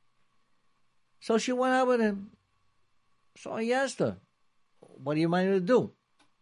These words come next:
So, "Well, you know, you have to, you know, you have to be Shomer Shabbat, Shomer Kashrut, you have to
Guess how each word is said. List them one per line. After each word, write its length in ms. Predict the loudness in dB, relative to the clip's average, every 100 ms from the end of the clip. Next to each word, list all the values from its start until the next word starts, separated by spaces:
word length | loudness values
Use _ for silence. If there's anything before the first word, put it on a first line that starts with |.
| _ _ _ _ _ _ _ -10
So, 100 | -2
"Well, 300 | 0 0 -8 -10
you 120 | -2
know, 320 | 2 2 0 -8 -20 -20 -20 -20 -12
you 140 | -8
have 320 | -6 -4 -4 -4
to, 80 |
you 80 | -4
know, 80 | -2
you 120 | -2
have 140 | -4 -6
to 100 | -10
be 100 | -10
Shomer 240 | -8 -8
Shabbat, 760 | -8 -12 -2 2 4 4 2 -4
Shomer 320 | -14 -14 -14
Kashrut, 720 | -14 -14 -6 -2 -2 -4 -10
you 60 | -14
have 80 |
to 100 | -14